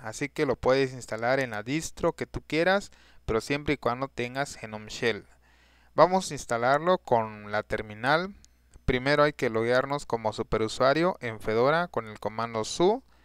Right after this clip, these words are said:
presionamos Enter, ingresamos la contraseña de root y ahora instalamos con el siguiente comando, yum install genome-shell-extension-iok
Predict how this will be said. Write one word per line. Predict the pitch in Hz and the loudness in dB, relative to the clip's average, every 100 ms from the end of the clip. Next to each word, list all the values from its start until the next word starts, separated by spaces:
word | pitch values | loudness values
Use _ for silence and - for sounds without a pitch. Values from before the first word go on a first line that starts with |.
| _ _ _ _ | _ _ _ _
presionamos | - 107 - 110 113 113 - | -6 -6 -6 -10 -8 -6 -4
Enter, | 175 180 185 202 208 - _ _ | -4 -4 -2 -2 -2 -8 _ _
ingresamos | 131 123 127 123 - 131 131 120 | -14 -6 2 2 2 -2 0 0
la | 113 110 | 0 -2
contraseña | - 117 117 113 127 127 | -4 -6 -6 -6 -6 -2
de | 117 117 | 0 4
root | 135 170 - - | 8 8 6 4
y | 165 | 10
ahora | 156 156 156 | 10 10 6
instalamos | 147 - - 113 131 156 175 190 - _ - - - _ | 0 -4 -2 2 2 2 -2 -2 -6 _ -20 -20 -20 _
con | 131 127 | 2 2
el | 120 | 0
siguiente | 110 113 120 120 113 | -6 -6 -6 -4 -6
comando, | - 110 110 104 101 - - _ - - | -2 -2 -2 -8 -10 -14 -16 _ -20 -16
yum | 123 135 175 196 233 - _ | 2 4 4 2 -12 -20 _
install | - 117 - - 139 147 160 196 _ - - | -18 -14 -14 0 2 4 2 -4 _ -20 -12
genome-shell-extension-iok | - 120 123 143 170 196 - _ 123 127 143 170 - - - - 139 147 175 220 _ _ _ 127 123 131 147 165 _ - - - 151 160 170 - 196 226 - 120 127 151 185 _ _ - _ _ - 165 185 214 - _ _ - 139 156 170 - - 143 185 | -8 0 4 4 2 -8 -20 _ 2 6 6 4 -8 -18 -14 -4 0 0 -2 -8 _ _ _ -8 2 4 4 0 _ -16 -14 -2 0 0 -2 -4 -4 -6 -8 2 2 2 -2 _ _ -20 _ _ -4 0 0 -2 -10 _ _ 6 8 8 4 -6 0 2 2